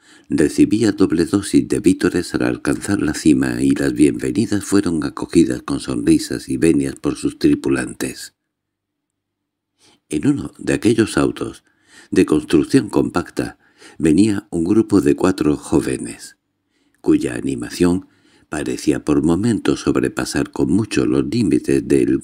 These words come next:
galacismo triunfante. Es más, dichos jóvenes se veían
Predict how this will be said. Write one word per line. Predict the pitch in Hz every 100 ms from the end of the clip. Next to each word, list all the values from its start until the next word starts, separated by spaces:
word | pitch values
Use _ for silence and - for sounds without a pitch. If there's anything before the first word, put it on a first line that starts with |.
| 107
galacismo | 71 65 60 - 110 107 65 62
triunfante. | 65 60 - 82 62 57 57 _ _ _ _ _
Es | 117 117 139
más, | 139 - - _ _ _ _ _ _ _
dichos | - 123 - 71
jóvenes | - 87 69 62 60 -
se | 67
veían | 64 71 73 64 64 -